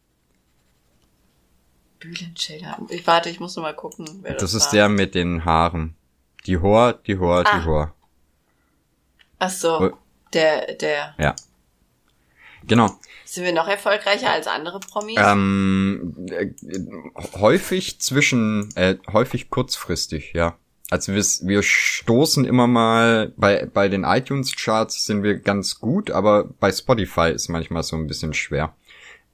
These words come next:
Speaker 2: Aber wir waren auch schon vor Podcasts, die ich persönlich höre.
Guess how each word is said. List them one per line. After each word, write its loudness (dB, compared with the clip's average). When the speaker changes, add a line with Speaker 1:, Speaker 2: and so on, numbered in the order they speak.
Speaker 2:
Aber 2
wir 0
waren 4
auch 4
schon 0
vor 2
Podcasts, 0
die -2
ich -2
persönlich -2
höre. -2